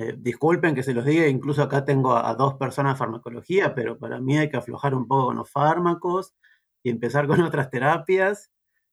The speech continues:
porque si no, cada vez hay más resistencia, cada vez,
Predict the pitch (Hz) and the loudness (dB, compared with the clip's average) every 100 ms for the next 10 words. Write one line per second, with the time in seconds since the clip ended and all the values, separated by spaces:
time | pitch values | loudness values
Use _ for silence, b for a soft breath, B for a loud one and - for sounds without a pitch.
0 | _ _ _ 127 120 127 - 127 151 160 | _ _ _ -6 -4 -4 -4 -2 2 4
1 | 147 131 123 135 139 139 131 143 139 127 | 4 2 0 0 2 2 2 0 0 -4
2 | 139 151 165 170 165 - 160 151 151 147 | -2 0 4 4 2 0 2 4 2 0
3 | 127 123 131 127 123 - | -2 0 0 0 -4 -10